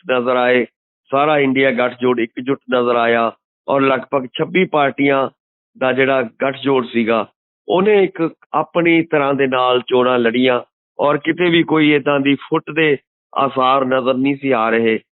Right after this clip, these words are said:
ਪਿਛਲੇ ਲੰਬੇ ਸਮੇਂ ਤੋਂ ਜਦੋਂ ਅਸੀਂ ਦੇਖਦੇ ਹਾਂ, ਜਦੋਂ ਤੋਂ ਇਹ ਗੱਠਜੋੜ ਬਣਿਆ ਹੈ ਇੰਡੀਆ, ਤਾਂ ਉਹੀ ਸਾਨੂੰ ਨਜ਼ਰ ਆ ਰਿਹਾ ਕਿ ਬਹੁਤ ਹੀ ਸੂਝ ਦੇ ਨਾਲ, ਸਿਆਣਪ ਦੇ ਨਾਲ ਔਰ ਦੂਰਦ੍ਰਿਸ਼ਟੀ ਦੇ ਨਾਲ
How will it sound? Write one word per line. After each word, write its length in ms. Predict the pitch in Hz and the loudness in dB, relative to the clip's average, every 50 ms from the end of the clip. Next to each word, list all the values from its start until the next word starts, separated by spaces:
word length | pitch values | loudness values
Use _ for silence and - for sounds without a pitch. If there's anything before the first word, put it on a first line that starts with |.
| _ _ _ | _ _ _
ਪਿਛਲੇ 240 | - 120 127 131 135 | -8 -4 0 0 2
ਲੰਬੇ 280 | 131 123 117 117 123 127 | 2 2 2 2 2 0
ਸਮੇਂ 260 | 123 131 127 127 127 | 0 0 0 0 0
ਤੋਂ 100 | 127 127 | 0 0
ਜਦੋਂ 220 | 123 127 117 120 | 0 0 0 0
ਅਸੀਂ 160 | 113 - 120 104 | -2 -4 -8 -4
ਦੇਖਦੇ 260 | 107 113 110 117 123 | -2 -2 0 0 0
ਹਾਂ, 80 | 123 | 0
ਜਦੋਂ 200 | 120 123 127 151 | 0 0 0 0
ਤੋਂ 140 | 151 - 165 | 0 0 0
ਇਹ 200 | 170 165 160 156 147 _ _ _ _ _ _ _ _ _ - | 2 2 2 0 -2 _ _ _ _ _ _ _ _ _ -2
ਗੱਠਜੋੜ 380 | 131 127 127 127 131 156 156 135 | -2 -2 -2 -2 -2 -2 -2 0
ਬਣਿਆ 340 | 123 139 135 147 156 156 147 | 0 0 2 2 2 2 2
ਹੈ 120 | 135 127 | 2 2
ਇੰਡੀਆ, 440 | 123 117 113 120 120 117 110 104 - - _ _ _ _ _ _ _ _ - | 0 0 0 0 0 2 2 0 -2 -6 _ _ _ _ _ _ _ _ -2
ਤਾਂ 420 | 151 160 175 190 190 175 - - - _ _ _ - | 0 2 2 2 2 0 -2 -4 -8 _ _ _ -4
ਉਹੀ 400 | 90 - 170 175 185 233 240 214 - | -2 0 2 2 2 2 2 2 0
ਸਾਨੂੰ 280 | 202 180 170 170 170 160 | 0 0 2 2 2 2
ਨਜ਼ਰ 280 | 151 143 135 143 139 | 2 0 0 0 0
ਆ 180 | 131 127 123 120 | 0 0 2 2
ਰਿਹਾ 180 | 120 135 170 | 2 2 2
ਕਿ 300 | 196 - - 185 170 165 - _ _ _ _ _ _ _ - | 0 0 0 0 0 0 -2 _ _ _ _ _ _ _ -6
ਬਹੁਤ 440 | 147 139 147 156 165 196 - - - | -2 -2 0 0 0 0 -2 0 0
ਹੀ 420 | 170 156 151 151 151 151 147 - - _ _ _ _ _ | 2 2 4 4 4 2 2 0 -4 _ _ _ _ _
ਸੂਝ 380 | - - - 139 147 175 185 170 | -16 -6 -2 0 2 2 2 0
ਦੇ 160 | 185 175 180 | 0 0 2
ਨਾਲ, 300 | 160 156 147 147 143 - - _ _ _ _ _ _ _ | 2 2 2 0 -2 -4 -6 _ _ _ _ _ _ _
ਸਿਆਣਪ 480 | _ - 127 120 113 123 131 127 123 | _ -2 0 0 2 0 0 -2 -2
ਦੇ 140 | 107 151 156 | -2 -2 0
ਨਾਲ 300 | 143 143 143 143 139 - - _ _ _ _ _ _ _ - | 0 2 2 0 0 -2 -6 _ _ _ _ _ _ _ -4
ਔਰ 300 | - 131 135 135 135 127 127 131 135 135 135 131 123 113 98 - - - _ _ _ _ _ - | -2 0 0 0 0 0 0 2 2 2 2 2 2 0 -2 -4 -6 -12 _ _ _ _ _ -14
ਦੂਰਦ੍ਰਿਸ਼ਟੀ 800 | 110 113 135 143 143 147 131 117 131 131 135 - - - 170 - | -4 0 2 2 2 2 0 0 -2 -2 -2 -2 -4 -8 -10 -4
ਦੇ 140 | 139 165 160 | -2 0 0
ਨਾਲ 340 | 135 120 113 113 113 110 | 2 2 0 0 -2 -2